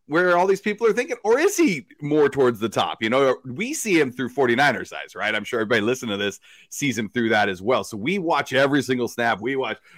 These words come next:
we're, we're reading the practice reports. We're reading everything everybody's saying about this guy. So we have a, a kind of a higher thing. And I know last week we kinda went over who we would take ahead of him. Has anything changed? I mean, I think we had him, what,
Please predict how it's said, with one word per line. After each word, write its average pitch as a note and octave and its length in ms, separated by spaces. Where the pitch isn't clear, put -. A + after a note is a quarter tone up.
we're, D3 160
we're C#3 220
reading C#3 220
the A#2 80
practice B2+ 440
reports. A#2+ 420
We're B2+ 120
reading B2+ 260
everything A#2+ 460
everybody's A2+ 480
saying E3+ 260
about G2+ 240
this F#2+ 200
guy. F#2 200
So B2 160
we G#3+ 200
have D3+ 240
a, C3+ 280
a B2+ 140
kind C#3+ 200
of G#2+ 40
a G#2 60
higher C#3+ 340
thing. D#3+ 160
And C#3 80
I C#3 40
know E3+ 100
last D3+ 320
week D3 160
we A#2+ 80
kinda B2+ 220
went A#2+ 180
over A2+ 320
who C#3 160
we B2 140
would G#2+ 180
take B2+ 320
ahead C3 260
of A2+ 100
him. F#2+ 120
Has C3 160
anything G3+ 320
changed? F3+ 440
I D3+ 80
mean, C#3+ 120
I - 20
think D#3 160
we D3+ 100
had C3 160
him, A2 120
what, F2+ 160